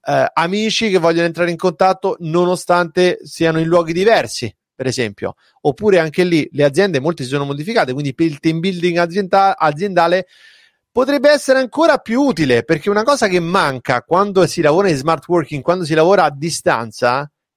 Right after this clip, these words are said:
è proprio quel sentire comune, quel fatto, quella roba che noi la sviluppiamo, se-, è p-, tipicamente umana, empatia, la sviluppiamo davanti alla macchinetta del caffè, facendo le battute, vedendoci tutti i giorni, non lo possiamo più fare?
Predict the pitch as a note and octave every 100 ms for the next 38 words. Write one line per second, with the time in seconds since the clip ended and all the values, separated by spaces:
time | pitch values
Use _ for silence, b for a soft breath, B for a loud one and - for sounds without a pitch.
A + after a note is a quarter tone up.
0 | _ - F3 - A3+ A#3 A3+ F#3 F#3 E3
1 | - F#3+ F3+ A3+ G#3+ G3 G3 F3+ B2+ B2+
2 | E3 G3 G#3 - E3 F#3 A3 A#3+ F3+ F#3
3 | G#3+ E3 D3 F3+ F3+ G3 D#3 C3 C3+ B2
4 | D#3+ D3 E3 F3 E3+ F#3+ F3 G3 F#3 D3
5 | B2+ D#3 D3 F3 E3+ C#3+ A#2+ G#2+ b b
6 | b _ A#2+ F3 E3 G3+ G3+ F#3+ D#3 G#3
7 | A3 G3+ F#3+ - F3+ E3 E3+ D3+ D#3+ -
8 | D#3+ C3 C3+ b _ B2 E3 E3+ E3+ E3
9 | F3 - F#3 F3 E3 E3+ F3 E3 F3 G#3+
10 | A#3 B3+ F3+ F#3 C#4+ C#4 B3 - C4 B3
11 | - A#3+ C4 G#3+ D#3 F3+